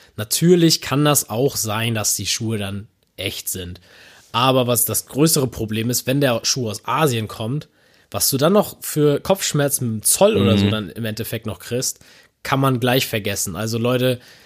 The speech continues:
Speaker 1: wenn ihr da, so krass kann der Schuh nicht sein, so, dass ihr den unbedingt haben müsst und den
Speaker 2: Ja,
Speaker 1: dann bestellt. Also
Speaker 2: dann
Speaker 1: ich hatte
Speaker 2: gibt's
Speaker 1: das
Speaker 2: auf jeden Fall auch immer andere Mittel und Wege,
Speaker 1: Dann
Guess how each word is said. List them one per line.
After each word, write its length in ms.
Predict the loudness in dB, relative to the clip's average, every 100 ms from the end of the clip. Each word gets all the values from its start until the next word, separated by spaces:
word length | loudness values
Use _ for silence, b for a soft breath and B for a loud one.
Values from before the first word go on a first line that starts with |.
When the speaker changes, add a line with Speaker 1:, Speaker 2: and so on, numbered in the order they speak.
| B B B B
Speaker 1:
wenn 260 | -2 2 4
ihr 220 | 4 2 -4 _ _ _
da, 180 | -6 -4
so 320 | -2 0 2 2
krass 340 | 0 2 2
kann 180 | 2 2
der 100 | 2
Schuh 180 | 0 -2
nicht 140 | -2
sein, 520 | 2 2 2 0 -4 -8 _ -10
so, 420 | -4 -2 -2 -4 _ _ _ _ -8
dass 200 | -4 -4
ihr 100 | -4
den 160 | -4 -4
unbedingt 360 | -4 -2 -2
haben 260 | -2 -2 0
müsst 300 | -2 -2 -4
und 120 | -2
den 100 | 0
Speaker 2:
Ja, 100 | 0
Speaker 1:
dann 60 | 0
bestellt. 440 | -4 -10 -12 -8
Also 120 | 0
Speaker 2:
dann 80 | 4
Speaker 1:
ich 40 | 4
hatte 120 | 4
Speaker 2:
gibt's 120 | 4
Speaker 1:
das 100 | 4
Speaker 2:
auf 80 | 4
jeden 100 | 2
Fall 140 | 2
auch 60 | 2
immer 140 | 2
andere 280 | 0 0 0
Mittel 260 | -2 -2 -4
und 140 | -2
Wege, 260 | -2 -4 0
Speaker 1:
Dann 240 | 2 2